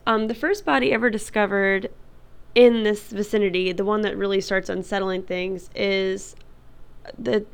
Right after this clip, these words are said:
well, they never identify her. She, it's still, even to today, she's not been identified, but she was called Eklutna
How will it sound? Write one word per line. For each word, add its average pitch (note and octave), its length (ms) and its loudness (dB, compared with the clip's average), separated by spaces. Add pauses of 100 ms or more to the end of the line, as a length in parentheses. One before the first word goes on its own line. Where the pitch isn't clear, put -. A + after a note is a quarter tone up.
(120)
well, A#3 80 2
they B3 140 8
never C#4 240 2
identify G3 580 2
her. E3 320 -6
She, G#3+ 280 -4
it's - 220 -10
still, D4 300 0
even B3 240 2
to A3+ 140 -4
today, F3+ 400 0
she's F3+ 240 -4
not F#3 200 -2
been F3+ 100 -4
identified, F3 600 -6
but G3+ 100 -10
she - 140 0
was G3 140 2
called F#3+ 400 0 (340)
Eklutna A3+ 680 0